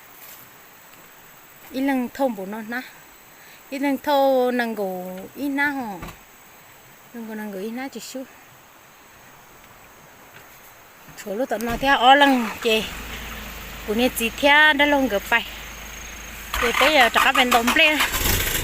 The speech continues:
Thì nó chỉ ăn tàu ít tôi đã lâu chấm plei. Tôi đã lâu dầu chấm plei.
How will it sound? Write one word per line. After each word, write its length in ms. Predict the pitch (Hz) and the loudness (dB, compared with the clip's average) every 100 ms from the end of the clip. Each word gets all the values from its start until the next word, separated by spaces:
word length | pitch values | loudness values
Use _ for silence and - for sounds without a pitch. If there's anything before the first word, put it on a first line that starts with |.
| - - | -6 -6
Thì 80 | - | 0
nó 80 | 277 262 | 2 4
chỉ 60 | |
ăn 180 | 220 220 | 4 4
tàu 300 | 220 226 226 | 4 6 6
ít 120 | 240 285 | 4 4
tôi 100 | 262 | 4
đã 120 | 262 | 4
lâu 180 | 277 254 | 4 2
chấm 260 | 185 196 | 0 0
plei. 160 | 220 277 - - - - - - - - - - - | 0 0 -2 -8 -8 -8 -8 -8 -8 -10 -10 -10 -6
Tôi 100 | 214 | 2
đã 240 | 233 277 | 4 6
lâu 220 | 262 240 240 | 4 4 4
dầu 240 | 240 226 | 4 4
chấm 160 | 208 190 | 0 0
plei. 160 | 262 | 0